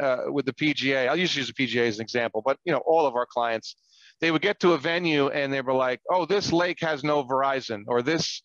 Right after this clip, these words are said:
golf course has no Verizon. Can you send four hundred A T and T sims?" And, you know, we would package them, send them out. They'd have to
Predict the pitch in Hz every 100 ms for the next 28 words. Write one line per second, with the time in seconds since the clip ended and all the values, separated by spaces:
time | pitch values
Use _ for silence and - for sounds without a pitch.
0 | _ _ 139 139 - 139 123 135 113 127
1 | 127 113 123 120 117 113 101 _ _ -
2 | 165 165 233 311 - 190 196 170 - 170
3 | 185 185 151 170 165 156 147 160 156 -
4 | 151 147 135 - 147 - 120 95 - -
5 | - _ _ _ _ _ - 120 120 120
6 | 131 120 117 113 127 127 - 135 131 -
7 | 120 135 127 - 131 123 123 120 120 120
8 | 123 123 127